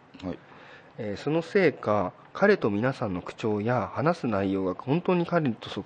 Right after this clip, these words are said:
Speaker 2: くりで、毎回ドキドキしながら聞いています。
Speaker 1: はい。
Speaker 2: だからもう、聞いてて、
Speaker 1: うん。
Speaker 2: なんかその、思い出すんじゃない？なんかほら、
Speaker 1: うん。
Speaker 2: 昔のさ、その自分が思い出のある時のさ、
Speaker 1: うん。
Speaker 2: なんか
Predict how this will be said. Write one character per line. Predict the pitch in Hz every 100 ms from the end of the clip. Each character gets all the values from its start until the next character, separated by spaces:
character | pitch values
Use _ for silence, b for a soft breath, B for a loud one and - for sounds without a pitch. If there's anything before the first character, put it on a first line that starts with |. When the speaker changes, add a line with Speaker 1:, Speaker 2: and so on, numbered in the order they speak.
| -
Speaker 2:
く | 104
り | 85
で、 | 95 101 90 B B B B
毎 | 104 127 185
回 | - 185 135
ド | 156
キ | -
ド | 214
キ | -
し | -
な | 160 160
が | 175
ら | 196 175
聞 | - 120
い |
て | 101
い | 95
ま | 95
す。 | - - -
Speaker 1:
は | 117
い。 | - - - - - - - - -
Speaker 2:
だ | 90
か |
ら | 85
も | 87 82
う、 | - B B B B B B - -
聞 | -
い | 131
て | 139
て、 | 135 120 110
Speaker 1:
う | 87
ん。 | 85
Speaker 2:
な | 117
ん | 110
か | 90
そ | -
の、 | 85 76 -
思 | 107 117
い |
出 | 123
す | 120 95
ん |
じ |
ゃ | 87
な |
い？ | 143 - - 135
な | -
ん |
か | 90
ほ | 90
ら、 | 87
Speaker 1:
う |
ん。 |
Speaker 2:
昔 | 101 - 127 - 127 127 127
の | 123
さ、 | 120 98 - - - -
そ | 117
の | 104
自 | 98 107
分 | 123 139
が | 131
思 | 131 143
い |
出 | 139
の | 135
あ | 131
る | 107
時 | 92 -
の | 90 85
さ、 | 98 80
Speaker 1:
う |
ん。 | 98 73
Speaker 2:
な | 92
ん | 95
か | 90 82